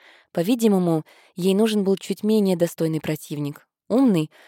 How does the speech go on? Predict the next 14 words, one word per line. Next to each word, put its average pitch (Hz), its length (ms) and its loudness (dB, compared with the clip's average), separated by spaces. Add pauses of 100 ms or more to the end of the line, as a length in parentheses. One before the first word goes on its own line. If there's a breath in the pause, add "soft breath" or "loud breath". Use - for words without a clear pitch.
(120 soft breath)
чтобы 170 260 -2
было 180 200 2
интересно 190 420 0
с - 80 -8
ним 185 140 0
разговаривать, 175 680 -2 (200)
но 175 160 -2
не 262 120 2
слишком, 165 540 -6 (160)
чтобы 160 320 -2
она 196 240 2
реже 180 240 0
ему 160 240 -2
проигрывала. 156 720 -4